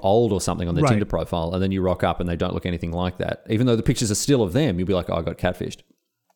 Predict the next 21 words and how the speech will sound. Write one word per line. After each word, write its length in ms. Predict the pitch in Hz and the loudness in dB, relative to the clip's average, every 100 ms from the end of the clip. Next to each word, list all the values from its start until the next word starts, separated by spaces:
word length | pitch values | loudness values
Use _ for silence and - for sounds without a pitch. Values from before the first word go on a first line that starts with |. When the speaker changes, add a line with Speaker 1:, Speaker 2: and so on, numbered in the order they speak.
| _ _ - - | _ _ -12 -4
Speaker 1:
And, 320 | 101 101 98 | 0 0 0
uh, 40 | 101 | 0
this 200 | 139 165 | 0 2
is 100 | 151 | 0
the 100 | 107 | 2
realm 600 | 92 104 107 82 92 - - | 2 2 2 -2 -8 -12 -6
that 240 | 95 87 - | -2 -2 0
I 140 | 98 | 0
got 160 | 110 - | 0 -2
catfished 420 | - - - - | -4 -6 -8 -8
in, 100 | 92 | -8
Dennis, 300 | - - - | -8 -8 -8
because, 380 | 95 98 90 - - _ _ _ _ _ _ _ _ - | -6 -2 -2 -4 -14 _ _ _ _ _ _ _ _ -6
so 380 | - 131 113 113 | 2 4 4 2
my 200 | 117 143 | 0 0
phone 380 | - 101 95 82 | 0 0 2 0
is 120 | 80 | -2
just 240 | 90 - - | -8 -8 -8
busted 380 | - - - | -6 -8 -10
to 60 | - | -8
hell, 360 | - - 107 | -6 -8 -10